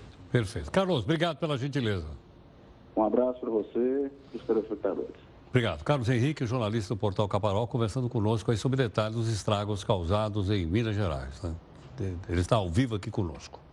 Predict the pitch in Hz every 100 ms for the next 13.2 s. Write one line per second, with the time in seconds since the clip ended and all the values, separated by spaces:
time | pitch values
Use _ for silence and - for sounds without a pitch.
0 | - - - - - - - - - -
1 | - - 196 - 220 196 175 151 143 143
2 | - 117 - 127 104 82 104 120 123 165
3 | 104 80 73 110 90 120 110 90 143 90
4 | 95 - 117 135 98 - 135 101 92 87
5 | 92 104 104 95 110 104 90 95 82 76
6 | 92 98 82 98 82 85 131 135 113 131
7 | 117 - 110 98 92 85 117 110 98 87
8 | 82 87 82 82 92 67 - - - -
9 | - - - - - - - 113 147 113
10 | 131 123 107 120 135 127 156 143 127 117
11 | 110 - 110 104 95 92 87 80 - -
12 | - 90 92 95 180 104 80 90 104 113
13 | 190 -